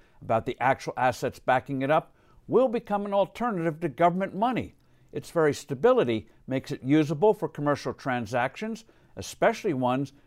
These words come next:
involving long-term contracts. Sensing such a threat, the Turkish government last year banned cryptocurrencies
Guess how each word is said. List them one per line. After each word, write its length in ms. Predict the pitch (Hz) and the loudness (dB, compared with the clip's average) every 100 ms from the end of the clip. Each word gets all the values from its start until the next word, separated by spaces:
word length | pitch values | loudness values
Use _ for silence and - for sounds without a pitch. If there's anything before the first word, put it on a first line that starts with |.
| 127 | -12
involving 480 | 110 135 135 131 117 | 2 6 6 4 0
long-term 680 | 139 151 151 - 143 139 | 4 4 2 -2 0 0
contracts. 840 | - 147 113 - 120 87 - - - _ _ _ _ - | -2 -2 -2 -2 -2 -4 -8 -20 -20 _ _ _ _ -20
Sensing 680 | - 220 247 220 170 135 | -4 0 0 -4 -4 -6
such 340 | - 147 120 123 | -2 -2 0 -2
a 80 | |
threat, 460 | 104 - 131 104 - - _ - | -6 0 2 2 -2 -20 _ -10
the 80 | 120 | -10
Turkish 480 | - 202 - 156 - | -2 0 0 -6 2
government 380 | 196 208 156 131 | 2 2 -4 0
last 340 | 131 120 - | 0 0 -2
year 140 | 131 | -2
banned 420 | 95 156 214 233 - | -2 0 0 0 -2
cryptocurrencies 1000 | 151 - 131 - 135 120 113 147 170 | -4 -2 -4 -2 -2 -2 -2 -6 -6